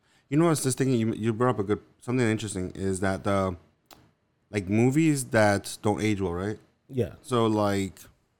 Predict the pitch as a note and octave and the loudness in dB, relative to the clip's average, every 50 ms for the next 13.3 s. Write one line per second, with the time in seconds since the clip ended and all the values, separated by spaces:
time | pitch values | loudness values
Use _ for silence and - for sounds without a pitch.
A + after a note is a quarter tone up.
0 | _ _ _ _ _ _ _ _ _ _ _ _ _ _ _ - A2+ A#2 A#2 - | _ _ _ _ _ _ _ _ _ _ _ _ _ _ _ 0 0 0 2 4
1 | - D#3 E3 E3 D#3 - A#2 A#2 B2 A2+ A#2+ C3 - D3 C#3 C3 A#2+ A2 G2+ - | 4 4 6 6 4 4 2 2 0 0 -2 -6 -4 -2 -2 0 0 0 0 0
2 | A2 G2+ G2+ G2 G2+ G2+ F#2+ F#2 F#2 - - _ _ _ _ _ _ - A#2+ D3 | -2 -2 -2 -2 -4 -4 -4 -4 -4 -8 -12 _ _ _ _ _ _ -4 -2 -2
3 | F3+ F#3+ F#3 F3+ E3 D3 B2+ - - - - A#2 G#2+ G#2 A2+ B2 C#3 C3+ C#3 C#3 | 0 0 0 2 2 2 0 0 -6 -4 -2 -2 0 2 2 2 2 2 2 2
4 | C3 B2+ A#2+ - A#2+ A#2+ A#2 A#2 A2 - A#2 G#2+ G2 - - - G#2 G#2 G2+ G2 | 2 2 2 2 0 2 2 0 -2 -2 -4 -4 -4 -6 -8 -2 0 0 0 0
5 | G2 G2 F#2 F#2 - _ _ _ _ _ _ _ _ - - B2+ B2 - F3 D#3+ | 0 -2 -4 -4 -8 _ _ _ _ _ _ _ _ -4 0 0 2 4 4 4
6 | D3+ D3 C#3 C3+ C3 B2 - C3 A2 A2 B2 B2 B2+ B2 B2 A#2+ A#2 A2+ - - | 6 6 6 4 4 2 0 0 0 4 4 4 6 6 4 4 2 0 -2 -2
7 | A2+ A2+ F#2 D#2 A2+ A#2 A2+ B2 C#3 C#3 C#3 C3+ A#2+ B2 A#2+ A2+ A#2+ A#2 G#2+ G2+ | -4 -4 -2 -2 -2 -2 -2 0 0 0 0 0 0 0 -2 0 0 -2 0 -2
8 | G#2+ G2 G2+ G2+ F#2+ F#2+ G#2 G#2 G#2 G2 F#2+ F#2+ F#2+ F#2+ F#2+ F#2 F#2 F#2 F#2+ F#2+ | -2 0 0 -2 -2 0 0 0 0 0 0 -2 -2 0 0 -2 -2 -2 -4 -4
9 | - - A#2 G#2 G2 G2 F#2+ F#2+ F2+ - _ _ _ _ _ _ _ _ _ _ | -2 0 2 2 2 2 2 0 -2 -6 _ _ _ _ _ _ _ _ _ _
10 | _ _ _ _ - G2 F#2+ F#2 F2+ F2+ F2+ F#2+ A2+ A2 G2 G#2 G2+ G2+ G2 F2+ | _ _ _ _ -6 -4 -2 0 -2 -2 -2 0 -2 0 2 2 0 0 0 -4
11 | - E2+ E2+ E2+ F2 F2+ F#2+ G2+ - - _ _ _ - A#2 A2 - - _ _ | -6 -6 -6 -6 -8 -6 -6 -8 -8 -12 _ _ _ -10 -8 -8 -8 -10 _ _
12 | _ _ _ _ _ F#2+ _ _ _ _ _ - A#2 A2+ A2+ A2+ A#2+ A#2+ A#2+ B2 | _ _ _ _ _ -20 _ _ _ _ _ 0 2 2 4 4 4 2 4 4
13 | C#3 C3+ C3+ B2+ - | 2 0 0 -4 -8